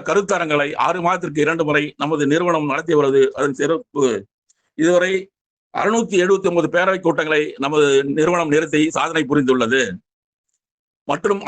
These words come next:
ஆறு மாதத்திற்கு ஒரு முறை ஜோதிட இலவச முகாம்களை நடத்தி முதுநிலை முடித்த மாணவர்களும் உயர்நிலை முடித்த மாணவர்களும் ஜோதிட பலன் சொல்வதில் பயிற்சி பெறும் விதமாகவும் மற்றும் பொதுமக்கள் பலன் அடைவதிலும்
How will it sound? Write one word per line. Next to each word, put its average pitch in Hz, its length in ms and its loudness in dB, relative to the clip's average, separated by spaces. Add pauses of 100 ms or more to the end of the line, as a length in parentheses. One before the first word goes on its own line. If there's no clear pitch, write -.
ஆறு 196 240 0
மாதத்திற்கு 185 400 0
ஒரு 170 160 0
முறை 151 180 0 (840)
ஜோதிட 196 280 0 (140)
இலவச 220 280 -2 (120)
முகாம்களை 170 540 0
நடத்தி 151 320 -2 (2000)
முதுநிலை 190 400 0 (300)
முடித்த 185 260 0
மாணவர்களும் 156 520 -2
உயர்நிலை 185 380 0
முடித்த 160 340 -2
மாணவர்களும் 147 420 -2 (380)
ஜோதிட 180 320 0
பலன் 185 240 -2
சொல்வதில் 165 380 0
பயிற்சி 151 260 -2
பெறும் 160 240 0
விதமாகவும் 147 520 0 (180)
மற்றும் 175 320 -2
பொதுமக்கள் 190 460 0
பலன் 165 260 -2
அடைவதிலும் 151 520 -2